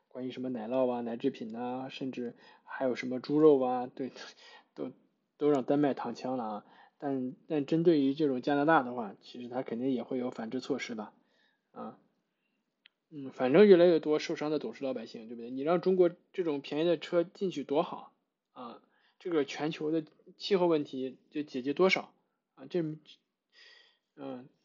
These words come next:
就，就，就是碳排放量减少多少啊？然后其他国家的这种便宜产品，中国，对吧？老百姓，对吧？也想买，那多好。那现在呢，非搞这种贸易壁垒，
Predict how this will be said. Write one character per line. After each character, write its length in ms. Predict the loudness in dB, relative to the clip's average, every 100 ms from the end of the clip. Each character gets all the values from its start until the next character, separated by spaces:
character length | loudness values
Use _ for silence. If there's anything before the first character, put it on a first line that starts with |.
| -20 -20 -18
就， 320 | -18 -10 -6
就， 0 |
就 160 | -4 -4
是 100 | -6
碳 220 | -4 -2
排 140 | 0
放 120 | 0
量 140 | 0 -2
减 160 | -4
少 100 | -4
多 160 | -4 -4
少 300 | -4 -12 -20 _ _ _ _
啊？ 140 | -20 _ _ _ _ _ _ _ _ _ _ _ _ _ _ _ _ _ _ _ _ -4
然 140 | 0
后 80 | 2
其 120 | 4
他 120 | 4
国 120 | 4 4
家 120 | 6
的 160 | 4
这 160 | 4 -2
种 160 | -4 -4
便 220 | -2 -2
宜 60 |
产 200 | -2 -4
品， 180 | -4 -4
中 140 | -4 -2
国， 180 | -2 -2 -12 _
对 100 | -6
吧？ 120 | -4
老 140 | -2 -2
百 140 | -2
姓， 260 | -4 -6 -6
对 100 | -8
吧？ 80 |
也 280 | -8 -2 -2
想 180 | 0 -2
买， 220 | -2 -4
那 120 | -6 0
多 160 | 2
好。 280 | 0 -8 -16 _ _ _ _
那 60 |
现 200 | -4 2
在 140 | 4 4
呢， 220 | 2 -8 -16
非 200 | -4 -4
搞 180 | 0 -2
这 100 | 0
种 120 | 0
贸 200 | 2 2
易 80 | 2
壁 140 | 0
垒， 180 | -2 -6